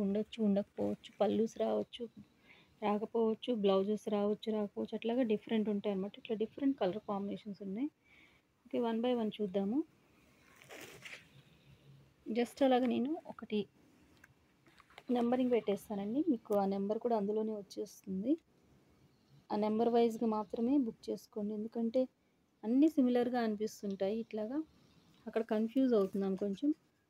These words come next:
అందుకోసం ఏంటంటే నంబరింగ్ ఇస్తున్నాయి. ఇది కొంచెం డార్క్ కనిపిస్తుందండి. ఇక్కడ, ఇక్కడ కనిపించే దానికంటే కొంచెం లైటే వస్తుంది.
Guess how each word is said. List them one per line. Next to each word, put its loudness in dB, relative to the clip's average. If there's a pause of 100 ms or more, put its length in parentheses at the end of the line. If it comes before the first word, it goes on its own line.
(120)
అందుకోసం 0
ఏంటంటే 0 (640)
నంబరింగ్ 0
ఇస్తున్నాయి. -4
ఇది -6
కొంచెం 0 (140)
డార్క్ 0
కనిపిస్తుందండి. 2 (120)
ఇక్కడ, -4 (1300)
ఇక్కడ 0
కనిపించే 4
దానికంటే 2
కొంచెం 2
లైటే 2
వస్తుంది. 0